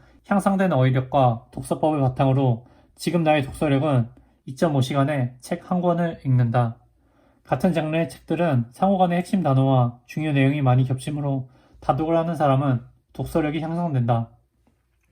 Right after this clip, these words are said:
독서력 향상 방법에는 핵심 단어 확인 독서법, 초서 독서법, 퀀텀 독서법, 플랫폼 독서법 등이 있다. 첫째, 핵심 단어 확인 독서법은 제목, 서원, 목차, 본문의 소제목,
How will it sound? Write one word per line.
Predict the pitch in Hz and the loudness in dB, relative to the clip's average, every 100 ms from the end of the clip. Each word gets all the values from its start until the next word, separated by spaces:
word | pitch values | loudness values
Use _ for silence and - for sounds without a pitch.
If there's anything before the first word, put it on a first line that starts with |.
| _ _ _ | _ _ _
독서력 | - - 180 180 - | -20 -2 0 0 0
향상 | 196 196 180 | -2 0 -2
방법에는 | 139 135 135 143 156 117 - _ | 0 0 0 0 0 -2 -6 _
핵심 | 185 - 190 | -8 -2 0
단어 | 170 160 | 2 0
확인 | 165 170 | -2 -2
독서법, | 147 127 139 127 135 123 - _ _ _ _ | -4 -4 -6 0 0 0 -4 _ _ _ _
초서 | 196 196 | -2 0
독서법, | 170 131 - 127 139 127 - _ _ _ | 0 -4 -8 -2 0 0 -4 _ _ _
퀀텀 | - 196 208 175 | -2 0 2 0
독서법, | 131 - 135 135 123 - _ _ _ _ | -2 -4 -4 0 -2 -4 _ _ _ _
플랫폼 | 190 202 208 185 | -2 0 2 0
독서법 | 143 - 131 143 139 | -2 -6 -6 -4 -4
등이 | 139 135 | 0 2
있다. | 123 - 123 113 - _ _ _ _ _ _ | 0 0 -2 -2 -8 _ _ _ _ _ _
첫째, | - - 147 123 - _ _ _ _ _ | -8 -2 -2 -2 -4 _ _ _ _ _
핵심 | 185 - 190 | -8 -2 0
단어 | 160 160 | 2 0
확인 | 175 180 | 0 0
독서법은 | 139 - 131 135 156 139 120 - _ | -4 -6 -4 -2 -2 -2 -2 -6 _
제목, | - 147 135 120 - - _ | -4 2 4 2 0 -14 _
서원, | - - 165 135 113 - _ _ | -4 2 2 2 -2 -10 _ _
목차, | 131 - - 131 123 - _ _ | -14 -14 -2 0 0 -8 _ _
본문의 | _ 147 151 170 | _ -6 -2 -4
소제목, | - 175 160 131 117 - | -4 -2 0 0 0 -4